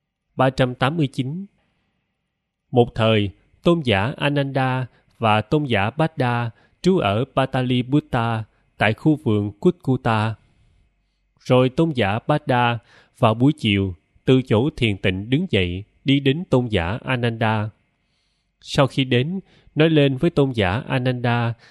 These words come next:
những lời chào đón hỏi thăm. Sau khi nói lên những lời chào đón hỏi thăm thân hữu, vân vân, nói với tôn giả Ananda:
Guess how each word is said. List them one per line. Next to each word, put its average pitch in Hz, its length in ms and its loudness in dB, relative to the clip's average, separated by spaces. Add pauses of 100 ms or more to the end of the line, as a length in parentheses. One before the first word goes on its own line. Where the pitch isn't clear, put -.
(140)
những 147 180 2
lời 107 300 2
chào 107 200 0
đón 131 280 -4
hỏi 117 200 -2
thăm. 131 340 -4 (800)
Sau - 240 2
khi 170 280 2
nói 170 180 2
lên 160 360 2
những 123 180 -2
lời 101 280 0
chào 104 180 -2
đón 135 300 -4
hỏi 120 140 0
thăm 131 220 -4
thân 131 240 -2
hữu, 101 360 -2 (380)
vân 143 220 2
vân, 135 360 -2 (460)
nói 143 220 4
với 151 200 2
tôn 131 300 -2
giả 95 320 -2
Ananda: 117 680 -2